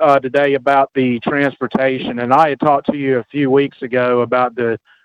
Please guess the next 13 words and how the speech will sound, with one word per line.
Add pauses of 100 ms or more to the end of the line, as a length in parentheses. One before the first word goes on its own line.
(160)
toll
roads
on
I
seventy-seven,
and
none
of
the,
um, (560)
revenue
that's
collected